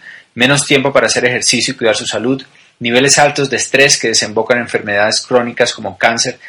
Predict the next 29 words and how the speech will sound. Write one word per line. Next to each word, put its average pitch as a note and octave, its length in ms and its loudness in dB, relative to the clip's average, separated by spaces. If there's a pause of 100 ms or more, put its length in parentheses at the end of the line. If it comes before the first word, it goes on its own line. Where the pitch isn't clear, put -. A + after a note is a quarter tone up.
(120)
diabetes, A2+ 600 0
infartos, B2 680 0 (200)
en G2+ 120 -8
resumen, D3 500 0 (280)
menor G#2 280 0
calidad G2 320 0
de G2 120 0
vida. F2 280 -8 (580)
La G#2+ 120 2
gente C3+ 240 0
se E3 120 0
pregunta A2+ 320 0
asustada, A#2 640 0 (500)
"¿Qué D3 100 -2
es D#3+ 40 2
lo F#3 80 2
que F#3+ 80 -2
está E3+ 220 -2
pasando? D3 500 0 (480)
¿Qué C#3 120 2
pasó D#3 200 4
con E3+ 140 2
la E3 80 4
seguridad A2+ 420 2
que C#3+ 80 -2
me D3 80 0
ofreció A2+ 300 -4
un A2 60 -6
empleo? B2+ 520 2